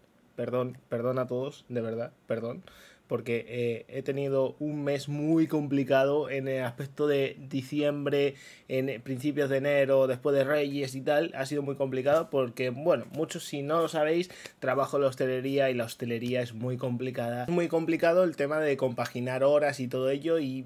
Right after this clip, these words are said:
bueno, me quita mucho tiempo de por encima, pues, para poder hacer vídeos. Pero el día de hoy tenemos un motivo, tenemos el motivo en el que han sacado el teaser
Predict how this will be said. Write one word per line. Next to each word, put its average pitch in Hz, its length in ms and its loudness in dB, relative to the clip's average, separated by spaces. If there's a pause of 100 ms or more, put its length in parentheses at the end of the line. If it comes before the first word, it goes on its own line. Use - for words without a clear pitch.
bueno, 123 320 -4
me 123 180 -2
quita 127 220 -2
mucho 131 440 -4
tiempo 120 460 -4
de 120 100 0
por 113 120 -6
encima, 120 360 -4
pues, 120 180 -4
para 110 180 -4
poder 120 260 0
hacer 117 240 -4
vídeos. 110 380 -10 (240)
Pero 208 180 6
el 233 60 0
día 226 140 6
de 214 140 6
hoy 233 140 4
tenemos 170 420 0
un 185 140 2
motivo, 151 460 -4
tenemos 143 340 -6
el 170 80 -2
motivo 143 420 -2
en 151 100 -2
el 127 260 -4
que 147 200 -2
han 135 140 0
sacado 147 600 -2
el 139 280 -2
teaser 170 420 0